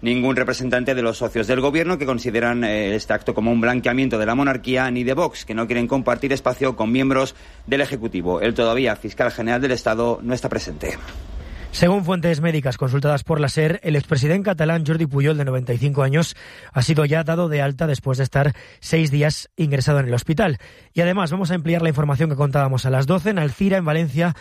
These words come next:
Speaker 2: una niña ha muerto y otra se encuentra hospitalizada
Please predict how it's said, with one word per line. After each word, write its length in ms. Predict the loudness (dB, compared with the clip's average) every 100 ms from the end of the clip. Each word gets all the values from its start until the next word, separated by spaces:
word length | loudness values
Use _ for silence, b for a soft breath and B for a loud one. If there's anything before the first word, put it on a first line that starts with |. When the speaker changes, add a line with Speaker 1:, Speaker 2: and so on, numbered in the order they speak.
| B B B
Speaker 2:
una 180 | 2
niña 200 | 2 2
ha 20 | 2
muerto 480 | 2 0 0 0 0
y 100 | 0
otra 160 | 0
se 100 | 0
encuentra 320 | 2 2 2
hospitalizada 720 | 0 2 2 2 2 0 0